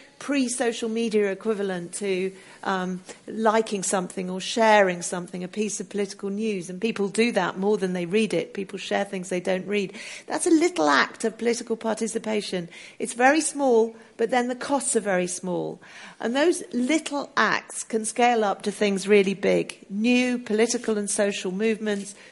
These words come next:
drawing new people into politics, young people, for example. Look at the, uh, movement, um, to introduce gun control in the U S among school children, um,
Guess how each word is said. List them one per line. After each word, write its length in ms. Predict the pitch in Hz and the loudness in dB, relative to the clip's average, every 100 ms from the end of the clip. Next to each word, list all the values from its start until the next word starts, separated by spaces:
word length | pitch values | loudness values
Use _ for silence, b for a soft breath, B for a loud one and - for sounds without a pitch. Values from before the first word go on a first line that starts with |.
| b | b
drawing 320 | 190 190 185 | -6 -4 -2
new 160 | 220 254 | 0 2
people 320 | 226 208 196 | 2 0 0
into 220 | 190 185 | -2 -4
politics, 600 | 180 190 185 196 180 - | -4 -2 -2 -2 -4 -2
young 300 | 226 302 277 | 2 2 2
people, 340 | 214 202 190 175 | -2 -2 -2 -8
for 160 | 180 | -6
example. 540 | - 175 170 170 175 170 | -6 -2 -2 -2 -6 -6
Look 240 | 208 220 | -4 -4
at 120 | 220 | -4
the, 360 | 196 190 185 180 | -2 0 0 -2
uh, 240 | 170 165 - B B B | -2 -4 -6 B B B
movement, 560 | 220 196 190 180 - - B B | 4 4 0 -2 -6 -14 B B
um, 400 | - 185 180 180 - | 0 2 2 -2 -6
to 440 | - 202 185 180 180 | -4 -2 0 -2 -4
introduce 420 | 196 185 185 185 - | -6 -8 -8 -8 -2
gun 280 | 220 214 | 0 0
control 480 | 202 190 - 190 180 | -2 -8 -6 -4 -4
in 100 | 175 | -6
the 80 | 180 | -6
U 220 | 180 180 | -4 -2
S 280 | 175 165 - | -4 -6 -10
among 240 | 175 170 | -10 -12
school 300 | 165 - 220 | -10 -6 -4
children, 520 | 190 196 180 175 165 165 B B B B | -4 -4 -4 -6 -8 -10 B B B B
um, 380 | 190 180 180 | -4 -2 -2